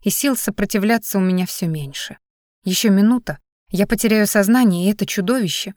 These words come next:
словно огромный страшный паук, с лёгкостью подтянет моё тело к себе, чтобы впиться в моё обездвиженное тело. Осознав это, мне в голову пришла совершенно неожиданная идея, и я незамедлительно её осуществила.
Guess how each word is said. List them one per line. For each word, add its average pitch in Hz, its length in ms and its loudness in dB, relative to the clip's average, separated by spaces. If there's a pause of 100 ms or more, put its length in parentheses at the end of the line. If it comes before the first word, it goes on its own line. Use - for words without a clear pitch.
(260)
словно 240 400 4
огромный 220 440 4
страшный 220 520 -2
паук, 214 440 -2 (280)
с - 140 -6
лёгкостью 226 560 0
подтянет 190 500 2
моё 185 180 2
тело 170 260 -2
к - 80 -10
себе, 208 360 -2
чтобы 165 300 -4
впиться - 520 -4
в 165 40 -2
моё 180 280 0
обездвиженное 170 720 -2
тело. 147 420 -10 (720)
Осознав 226 580 4
это, 180 140 -2
мне 190 200 2
в 185 80 -2
голову 196 360 2
пришла 208 360 -2
совершенно 190 540 0
неожиданная 185 680 0
идея, 156 480 -6 (420)
и 208 80 2
я 233 160 4
незамедлительно 220 960 2
её 170 320 -2
осуществила. 147 760 -8